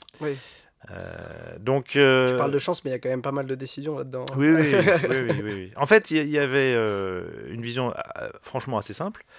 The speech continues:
Speaker 2: par contre limpide et très cohérente, euh, et puis après, voilà, un petit peu de réussite et puis d'alignement des planètes.
Speaker 1: Oh, génial.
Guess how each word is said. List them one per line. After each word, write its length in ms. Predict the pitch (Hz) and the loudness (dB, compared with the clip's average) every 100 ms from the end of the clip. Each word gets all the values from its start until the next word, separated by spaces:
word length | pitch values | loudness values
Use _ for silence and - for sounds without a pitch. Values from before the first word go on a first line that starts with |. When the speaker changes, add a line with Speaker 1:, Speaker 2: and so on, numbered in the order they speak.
| - _ | -20 _
Speaker 2:
par 140 | 98 | -14
contre 380 | - 113 - - _ _ _ _ _ _ - | -8 -8 -8 -18 _ _ _ _ _ _ -14
limpide 420 | 101 107 135 170 | -10 -8 -8 -6
et 40 | 104 | -6
très 200 | - 131 | -6 -2
cohérente, 600 | 117 101 113 165 - - | 2 2 0 -6 -10 -12
euh, 320 | 110 101 98 92 | -8 -6 -6 -6
et 100 | 95 | -10
puis 140 | - | -10
après, 320 | 92 - 131 135 | -10 2 4 6
voilà, 280 | 104 78 78 | 4 0 -8
un 60 | |
petit 160 | 90 - | -14 -8
peu 140 | 120 | -6
de 60 | 110 | -4
réussite 480 | 101 - 104 117 90 | -6 -6 -8 -10 -12
et 40 | |
puis 120 | - | -16
d'alignement 360 | 87 87 92 95 | -14 -14 -14 -16
des 80 | 90 | -16
planètes. 460 | 87 82 _ _ _ _ _ _ 135 | -18 -20 _ _ _ _ _ _ -14
Speaker 1:
Oh, 220 | 123 110 | -14 -14
génial. 360 | - 127 117 | -16 -14 -16